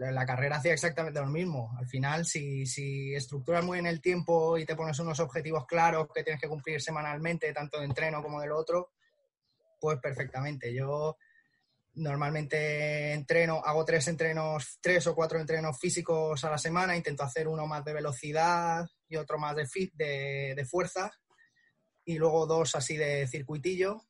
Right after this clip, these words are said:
Luego de, de, de jiu-jitsu intento hacer,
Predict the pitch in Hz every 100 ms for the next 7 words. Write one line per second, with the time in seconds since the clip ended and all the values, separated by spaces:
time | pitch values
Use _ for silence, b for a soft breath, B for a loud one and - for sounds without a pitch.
0 | _ _ 151 156 160 165 160 156 156 156
1 | 160 - 156 151 151 151 151 156 156 151
2 | 151 151 147 127 _ _ _ _ _ 165
3 | 156 185 190 156 143 139 160 143 165 156
4 | 131